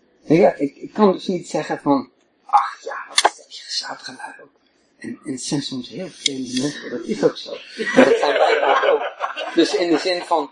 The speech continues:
het zijn soms mensen die verschrikkelijk rigide gebonden zijn aan structuren. En aan, aan liturgieën en aan weet ik wat allemaal niet. Eh, maar dan denk ik, ja, dat is waar de geest werkt. En, en, en, ehm,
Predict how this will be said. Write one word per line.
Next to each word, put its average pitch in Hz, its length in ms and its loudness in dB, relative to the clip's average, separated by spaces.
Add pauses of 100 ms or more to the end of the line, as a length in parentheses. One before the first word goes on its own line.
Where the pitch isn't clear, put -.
(160)
het - 180 0
zijn 156 220 -4
soms - 260 -12
mensen 156 380 -12
die - 140 -12
verschrikkelijk - 800 -6
rigide - 480 -4
gebonden 143 440 0
zijn - 260 -20
aan - 60 -20
structuren. - 600 0 (380)
En 120 200 -6
aan, 139 260 2
aan 143 220 2
liturgieën 160 680 2
en 117 200 -6
aan 123 140 -2
weet 123 160 -4
ik - 120 -8
wat - 200 -6
allemaal 104 360 -6
niet. - 160 -14 (380)
Eh, 92 240 -8
maar 123 200 2
dan 170 160 0
denk 185 200 -2
ik, - 420 -2 (280)
ja, - 200 -10 (100)
dat 190 180 0
is 147 140 -10
waar - 120 -8
de - 60 -18
geest - 300 -10
werkt. - 260 -4 (640)
En, 123 220 -8
en, 113 300 -2
en, 101 300 -10
ehm, 87 360 -8